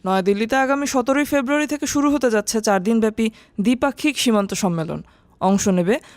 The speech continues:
বর্ডার গার্ড বাংলাদেশ, বিজিবি ও ভারতের বর্ডার গার্ড সিকিউরিটি ফোর্স, বিএসএফ। এতে বিজিবি প্রতিনিধি দলের নেতৃত্বে থাকবেন মেজর জেনারেল মোহাম্মদ আশরাফুজ্জামান সিদ্দিকী এবং বিএসএফ এর নেতৃত্বে থাকবেন বিএসএফ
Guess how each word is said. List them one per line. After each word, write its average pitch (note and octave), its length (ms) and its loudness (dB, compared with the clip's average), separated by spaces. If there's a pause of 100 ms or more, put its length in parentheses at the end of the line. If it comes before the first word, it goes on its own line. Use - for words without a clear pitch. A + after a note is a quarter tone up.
(160)
বর্ডার A#3 340 4
গার্ড B3+ 200 2
বাংলাদেশ, F#3+ 420 0 (220)
বিজিবি A3+ 480 2 (120)
ও F#3+ 160 2
ভারতের G#3+ 460 0 (440)
বর্ডার A3+ 360 2
গার্ড A#3+ 160 0
সিকিউরিটি C4 520 0
ফোর্স, G#3+ 300 2 (440)
বিএসএফ। F#3 500 0 (840)
এতে A#3 300 2
বিজিবি C4 440 2
প্রতিনিধি C#4+ 460 -2
দলের F#3+ 300 2
নেতৃত্বে F#3+ 420 -2
থাকবেন G#3 360 -2 (120)
মেজর G#3+ 280 2 (100)
জেনারেল G#3+ 340 2
মোহাম্মদ C4 400 2
আশরাফুজ্জামান G#3+ 760 0
সিদ্দিকী F#3 460 -2 (120)
এবং G#3 140 0 (400)
বিএসএফ C4+ 440 2
এর D#4+ 160 0
নেতৃত্বে A#3+ 340 -2
থাকবেন A3+ 420 0
বিএসএফ G3+ 380 2